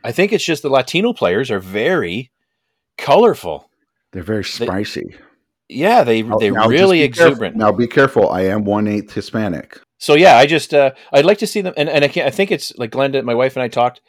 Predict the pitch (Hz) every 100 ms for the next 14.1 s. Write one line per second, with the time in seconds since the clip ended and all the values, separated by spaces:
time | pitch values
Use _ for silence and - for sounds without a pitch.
0 | _ 151 170 185 180 190 190 175 85 -
1 | 107 90 - - 85 - - _ _ _
2 | 120 135 160 151 139 127 127 127 113 101
3 | 117 117 120 113 104 - 117 110 110 -
4 | 101 101 104 104 95 92 95 87 95 90
5 | 90 - - _ _ _ - 101 95 -
6 | - 113 - 135 175 160 131 98 - 120
7 | 131 - 151 - _ _ _ - - -
8 | 127 123 107 110 120 131 135 127 _ _
9 | _ _ 104 107 107 98 90 92 85 87
10 | 85 78 82 - - 90 87 110 104 113
11 | 113 143 147 139 131 - - 104 123 156
12 | 147 117 127 120 143 151 139 120 113 101
13 | 110 95 101 92 85 85 85 85 98 98
14 | 85